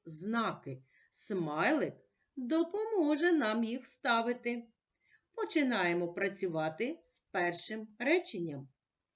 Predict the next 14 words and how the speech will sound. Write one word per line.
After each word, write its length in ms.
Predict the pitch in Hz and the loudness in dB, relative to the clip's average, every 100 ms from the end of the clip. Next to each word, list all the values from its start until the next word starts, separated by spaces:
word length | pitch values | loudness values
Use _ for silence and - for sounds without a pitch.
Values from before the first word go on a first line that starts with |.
| _ _ _ - | _ _ _ -16
Співає 1160 | - - _ 170 170 156 254 339 311 320 285 - | -14 -14 _ -2 -2 0 2 2 2 0 -4 -10
жайворон 840 | 214 247 349 285 165 175 180 180 | -6 0 2 2 2 2 2 0
з 100 | 156 | -4
небес. 720 | 160 226 226 220 143 - - _ _ _ _ _ _ _ _ _ _ _ _ _ _ _ _ _ _ _ | -2 -2 0 0 0 -4 -14 _ _ _ _ _ _ _ _ _ _ _ _ _ _ _ _ _ _ _
Христос 1500 | - - 339 339 339 - - - _ _ 359 359 320 - - | -12 2 6 8 6 2 -12 -16 _ _ 6 8 8 4 -2
воскрес! 1000 | 175 277 - - 285 277 175 131 - - _ _ _ _ _ _ _ _ _ _ _ _ _ _ - | 0 0 -2 -2 4 6 6 0 -8 -18 _ _ _ _ _ _ _ _ _ _ _ _ _ _ -2
У 160 | 190 | 0
небі 420 | 180 175 185 185 | 2 2 2 0
дзвін 540 | 160 139 156 175 202 170 | -4 -6 -6 -2 0 0
гуде 460 | 160 170 143 175 | -2 -4 0 0
з 220 | 165 - - | 0 -6 -6
села. 560 | 156 143 175 262 262 _ _ _ _ _ _ _ | -4 -4 -4 -4 -6 _ _ _ _ _ _ _
Христос 960 | - - 440 480 - - 453 240 - 156 | -12 -2 0 -2 -4 2 4 4 2 -6
воскрес! 920 | 156 285 - - 370 233 160 - | -2 -2 -2 4 6 6 4 -6